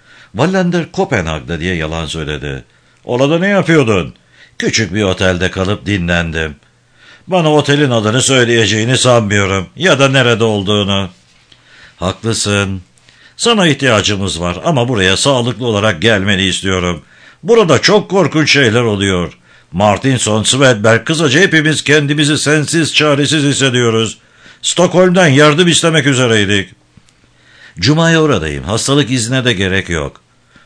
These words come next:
"Oh, ne kadar rahatladım bilemezsin. Seni çok merak etmiştik.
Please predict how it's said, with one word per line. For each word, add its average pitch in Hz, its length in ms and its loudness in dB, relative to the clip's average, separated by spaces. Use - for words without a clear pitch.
"Oh, 101 300 0
ne 113 180 2
kadar 110 300 2
rahatladım 107 540 0
bilemezsin. 90 720 -2
Seni 147 260 0
çok 139 260 0
merak 123 300 0
etmiştik. 90 580 -4